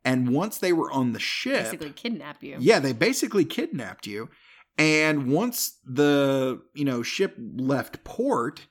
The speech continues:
Speaker 1: uh, and the guy would eventually come to his senses, the offer was, Well, you can either serve here on the ship, or you can swim back to shore.
Speaker 2: Yeah.
Speaker 1: Now,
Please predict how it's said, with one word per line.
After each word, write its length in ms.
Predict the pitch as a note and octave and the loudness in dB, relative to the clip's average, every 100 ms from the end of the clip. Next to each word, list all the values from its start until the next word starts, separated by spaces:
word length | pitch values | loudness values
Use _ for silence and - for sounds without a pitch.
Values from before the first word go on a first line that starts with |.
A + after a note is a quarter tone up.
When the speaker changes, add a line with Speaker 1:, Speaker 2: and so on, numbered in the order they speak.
| _ - | _ -2
Speaker 1:
uh, 400 | C3 C3+ C3 C3 - | 2 2 2 -2 -2
and 300 | C3 C3 B2+ | -2 -2 -2
the 80 | C3+ | 0
guy 280 | C#3 C3+ | 2 4
would 160 | C#3 B2+ | 4 2
eventually 440 | A#2 B2+ - B2 G#2+ | 2 0 -2 -4 -4
come 320 | - A2 G#2 | -6 -6 -6
to 160 | - | -6
his 160 | A2 G#2+ | -4 -6
senses, 720 | - B3 B3 B2+ A#2+ B2+ - - _ _ - | -4 -4 -4 -4 -4 -6 -8 -14 _ _ -12
the 540 | A2 C3+ C3+ C3 C3 B2 | 2 4 4 2 2 4
offer 420 | D3 F3+ E3+ D3+ | 4 4 0 0
was, 480 | A#2+ A#2 A2+ C3 B2 | 0 0 0 -4 -4
Well, 560 | A2+ C3+ A#2+ C3 E3 - | -2 0 0 -2 -6 -6
you 160 | B2 | -6
can 160 | C3+ B2+ | -2 -2
either 260 | A#2+ A#2 A2 | 0 -2 -4
serve 500 | - C3 C#3 F#3+ - | -4 -2 -2 -2 -4
here 500 | D#3+ C3+ B2+ C3 - _ - | 0 0 0 -4 -10 _ -2
on 180 | A#2+ D3+ | 0 0
the 60 | |
ship, 440 | F#3+ - G#2+ A#2 - _ - | -2 -4 -4 -8 -14 _ 2
or 440 | A#3 D#3 D#3+ - _ _ | 4 4 2 -4 _ _
you 120 | D3+ | -8
can 180 | - G3 | -6 -6
swim 340 | - - A#2 A2 | -6 -4 -4 -4
back 220 | G2+ - | -8 -10
to 80 | G#2+ | -10
shore. 500 | - G#3 - - - | -6 -6 -8 -12 -10
Speaker 2:
Yeah. 300 | E3+ A2+ G#2+ - _ - | -6 -6 -8 -12 _ 0
Speaker 1:
Now, 600 | C#3 D3 C#3+ C#3+ C#3+ | 4 6 6 4 2